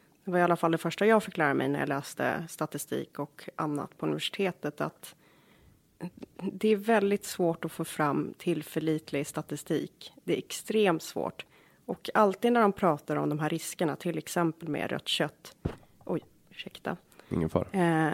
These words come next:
Speaker 1: så de kan säga så här, "Ja, risken för att dö i cancer, eh, dubbleras om du äter rött kött." Men då nämner de inte liksom vart grundrisken ligger. Säg att det är en halv procent och det plötsligt blir en procent farligare att äta rött kött.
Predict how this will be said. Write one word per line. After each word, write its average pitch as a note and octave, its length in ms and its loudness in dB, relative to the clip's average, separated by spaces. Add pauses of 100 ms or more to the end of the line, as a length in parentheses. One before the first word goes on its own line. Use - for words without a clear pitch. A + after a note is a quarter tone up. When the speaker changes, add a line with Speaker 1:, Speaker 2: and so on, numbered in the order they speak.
Speaker 1:
så - 320 4 (1120)
de G3+ 200 0
kan G#3 160 4
säga F#3+ 200 4
så F3 140 0
här, D#3+ 200 2
"Ja, F3+ 240 6 (680)
risken F#3+ 480 4
för F3+ 140 4
att E3+ 80 4
dö F3 200 8
i E3+ 40 4
cancer, E3+ 720 4 (120)
eh, E3 480 -2 (240)
dubbleras F#3+ 680 8
om F3+ 120 0
du E3+ 80 0
äter D#3+ 260 -2
rött E3 180 -2
kött." - 420 -2 (380)
Men F#3+ 100 2
då G3 80 4
nämner G3 340 8
de E3+ 120 6
inte D#3 220 2
liksom D3+ 260 0
vart C#3+ 220 0
grundrisken E3 800 2
ligger. F#3 440 0
Säg F#3 200 2
att F#3 120 0
det F3+ 60 2
är - 20 4
en E3+ 80 4
halv D#3 200 0
procent D#3+ 500 -2
och D#3 40 -4
det D3+ 60 -4
plötsligt - 420 -4
blir D3 100 -4
en D#3+ 180 0
procent D3+ 360 -4
farligare D3+ 440 0
att D#3+ 100 -6
äta E3 100 -6
rött D#3 200 -8
kött. - 420 0